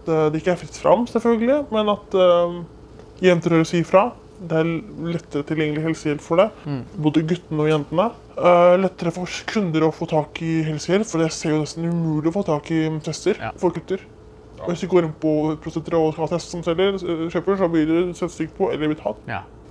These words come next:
Speaker 1: Så det er lett, det er vanskelig å, for kundene å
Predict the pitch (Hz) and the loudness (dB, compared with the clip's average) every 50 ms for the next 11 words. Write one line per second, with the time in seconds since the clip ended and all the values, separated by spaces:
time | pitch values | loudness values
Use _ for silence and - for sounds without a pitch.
0 | - - - - 185 180 180 175 170 170 170 175 170 170 - - - 175 185 190 | -20 -14 -6 -2 2 6 6 8 8 6 6 4 0 -2 -4 0 4 6 6 6
1 | 180 170 - - - 170 175 160 131 156 156 156 151 151 156 151 - - - - | 4 2 -2 -4 -2 0 0 2 4 4 6 6 6 6 4 0 -4 -14 -20 -20
2 | - - - - - - - - - - - - - - - - - - - - | -20 -20 -20 -20 -20 -20 -20 -20 -20 -20 -20 -20 -20 -20 -20 -20 -20 -20 -20 -4
3 | - - 180 170 - 202 180 156 143 151 147 147 160 165 175 - - - - 156 | 2 2 2 4 4 2 2 2 2 0 2 4 4 4 4 0 -2 -2 -2 -2
4 | 156 | -2